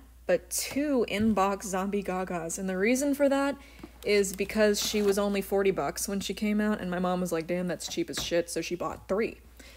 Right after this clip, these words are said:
I actually mentioned that in my Zombie Gaga review, which is one of, like, the oldest videos on my channel. It's a pretty good review, I think. Except for when I start screaming. I did that a lot in my old videos.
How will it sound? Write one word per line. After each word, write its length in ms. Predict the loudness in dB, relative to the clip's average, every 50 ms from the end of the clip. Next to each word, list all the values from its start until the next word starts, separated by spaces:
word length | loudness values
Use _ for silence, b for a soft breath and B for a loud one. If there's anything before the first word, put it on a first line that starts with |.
| B B B B B
I 100 | 4 4
actually 680 | 6 4 4 0 -2 0 2 4 4 4 4 4 2
mentioned 500 | 0 -2 0 0 0 0 0 -2 -2 0 0
that 180 | -2 -2 -4
in 100 | -4 -4
my 120 | -4 -4 -4
Zombie 320 | -4 -4 -2 -2 -2 -4
Gaga 340 | -2 -4 -4 -2 -2 -2 -2
review, 260 | -2 0 0 0 0
which 140 | -2 -4 -6
is 80 | -6
one 120 | -6 -6 -4
of, 80 | -4
like, 140 | -6 -6 -6
the 180 | -6 -6 -6 -8 -8 -6
oldest 380 | -4 -4 -2 -2 -2 -4 -4 -4
videos 400 | -2 0 4 6 6 6 4 2
on 120 | 0 -2
my 140 | -4 -4 -6
channel. 480 | -6 -6 -4 -4 -2 -2 -2 -2 -4 B B B B B B B B B B B -20 -20 -20 -20 -20 -20 -20 -20
It's 100 | -20 -12
a 20 | -6
pretty 180 | -2 -2 2
good 140 | 2 4 4
review, 260 | 4 2 2 2 2
I 80 | 2 0
think. 300 | -2 -6 -10 -10 -12 -14 B B B B B B B B -20 -20 -12 -10
Except 300 | -8 -6 -4 -4 -2 -2
for 80 | -2
when 140 | -2 -2 -2
I 80 | -4 -4
start 300 | -4 -4 -4 -4 -4 -6
screaming. 520 | -8 -6 -6 -6 -6 -6 -8 -10 -10 -12 b b b b b b b b
I 100 | -2 0
did 160 | 2 2 2 2
that 120 | 0 -2
a 40 | -2
lot 220 | -4 -4 -6 -6
in 60 | -6
my 100 | -6 -6
old 200 | -4 -4 -4 -4
videos. 540 | -4 -4 -4 -4 -4 -4 -6 -6 -6 -8 -10